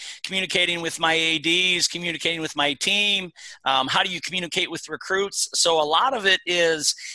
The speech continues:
is having meetings where you're staying connected, uh, as up to date as you can be. And then also, like you said, trying to,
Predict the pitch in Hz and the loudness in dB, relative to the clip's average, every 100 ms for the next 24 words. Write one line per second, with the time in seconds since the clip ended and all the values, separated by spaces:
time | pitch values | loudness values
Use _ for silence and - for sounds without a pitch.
0 | - 143 180 165 160 160 185 240 262 - | -4 0 2 2 0 -2 0 0 0 0
1 | 165 160 147 - 170 165 - 156 165 - | 0 0 2 2 0 0 -2 0 0 2
2 | 190 175 165 156 147 - 170 143 - _ | 0 2 2 4 2 0 -4 -4 -6 _
3 | - 196 - 165 160 180 170 151 139 175 | -2 0 0 -2 0 0 0 -2 -2 -2
4 | 190 202 247 277 - - - - 247 254 | -2 -4 -10 -10 -12 -16 -16 -6 -2 2
5 | 262 - 196 196 - 175 147 240 240 190 | 4 4 2 2 2 2 2 -2 0 -4